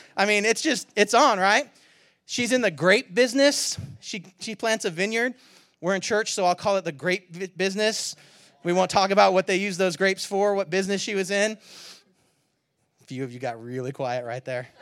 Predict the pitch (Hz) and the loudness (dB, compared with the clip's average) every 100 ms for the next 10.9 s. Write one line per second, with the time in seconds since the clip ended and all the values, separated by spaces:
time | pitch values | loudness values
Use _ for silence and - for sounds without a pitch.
0 | _ - 160 175 254 226 208 - - - | _ -6 -2 2 4 4 2 -8 -20 -20
1 | _ _ _ _ _ _ _ _ - 180 | _ _ _ _ _ _ _ _ 0 0
2 | 190 240 226 208 - 156 196 202 214 208 | 2 2 2 0 -4 -6 -4 2 2 2
3 | 190 175 180 190 - - _ - _ _ | 0 -2 -4 -6 -10 -20 _ -20 _ _
4 | 151 165 180 185 165 165 - - _ _ | -6 -6 -4 -2 0 -2 -6 -12 _ _
5 | _ _ _ _ - - - - _ _ | _ _ _ _ -18 -16 -18 -20 _ _
6 | _ _ _ _ _ _ - 240 277 285 | _ _ _ _ _ _ -14 -6 -4 2
7 | 294 269 240 214 185 - - - 214 233 | 2 2 -2 -2 -4 -4 -10 -4 0 0
8 | - - - - 269 208 208 _ - 254 | -4 -20 -10 -4 -4 -4 -10 _ -8 -6
9 | 196 190 240 254 220 190 208 247 254 196 | 0 4 4 2 0 2 2 2 -2 -2
10 | - 240 247 240 - - 262 233 | 2 4 4 0 -8 -6 -4 -4